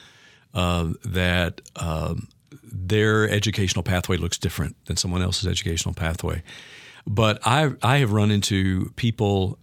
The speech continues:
of, of all kinds of backgrounds as far as work, and, uh, they all, the difference between, the main difference between them is whether there seems to be a love of learning there.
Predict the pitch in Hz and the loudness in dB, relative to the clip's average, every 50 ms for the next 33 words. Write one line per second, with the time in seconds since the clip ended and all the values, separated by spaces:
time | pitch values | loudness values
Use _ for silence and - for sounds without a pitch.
0 | _ - 98 87 82 - - - 90 82 87 92 104 117 120 - - 120 113 110 | _ -4 -4 -4 -4 -6 -4 -4 -2 2 2 4 4 2 2 0 0 2 2 4
1 | 104 104 101 101 98 98 - - - 90 90 87 82 78 82 - - - - - | 4 4 4 2 2 0 -2 -4 -2 -2 -2 0 -2 -4 -6 -12 -14 -20 -20 -20
2 | _ _ _ - 85 98 95 95 - - - 90 87 87 85 85 85 85 85 85 | _ _ _ -6 -2 0 0 0 0 -2 -2 0 2 2 2 0 0 0 -2 -2
3 | 80 - - 87 87 85 78 80 80 82 78 82 87 87 87 87 85 - - 82 | -4 -2 -2 -2 -2 0 -2 -2 -4 -4 -4 -4 -2 -2 -2 -4 -6 -6 -6 -6
4 | 73 69 69 73 - - - - - - - - - _ _ _ - 78 73 87 | -6 -6 -6 -10 -12 -18 -20 -20 -20 -20 -20 -20 -20 _ _ _ -6 -6 -6 -6
5 | 90 95 113 110 113 120 117 117 117 113 113 117 - - - - _ _ _ - | -2 0 2 2 4 4 4 4 4 2 2 0 -4 -10 -20 -20 _ _ _ -2
6 | 120 127 143 156 139 113 101 98 98 101 101 101 113 - - _ _ _ _ _ | 0 2 4 4 4 4 4 4 4 4 2 0 -4 -8 -12 _ _ _ _ _
7 | _ _ _ _ _ - - _ _ _ _ _ _ - 104 98 107 98 98 151 | _ _ _ _ _ -20 -20 _ _ _ _ _ _ -8 -4 -2 -2 0 2 0
8 | 165 - - 185 151 - - 110 104 - - 139 151 147 107 104 110 120 151 196 | 2 4 2 2 2 2 -2 -4 -4 0 0 2 2 2 4 4 4 4 4 4
9 | 202 143 104 107 - - 85 76 - - 80 - - 85 71 65 64 62 - 87 | 4 4 2 0 0 0 -2 -4 -2 -4 -4 -4 -2 -4 -2 -2 -6 -6 -8 -12
10 | - - _ _ _ _ - - - - _ _ - 107 101 - - 117 120 127 | -16 -16 _ _ _ _ -20 -20 -20 -20 _ _ 0 0 0 2 2 2 2 4
11 | 107 104 101 - - 127 135 139 - - 135 120 123 117 101 98 95 98 101 98 | 4 2 2 2 0 0 0 -2 0 -2 0 2 2 2 2 2 2 2 2 2
12 | 98 80 82 82 82 92 92 85 85 80 76 73 73 - - - - | 2 0 0 0 0 2 2 2 0 0 -2 -2 -4 -6 -6 -6 -8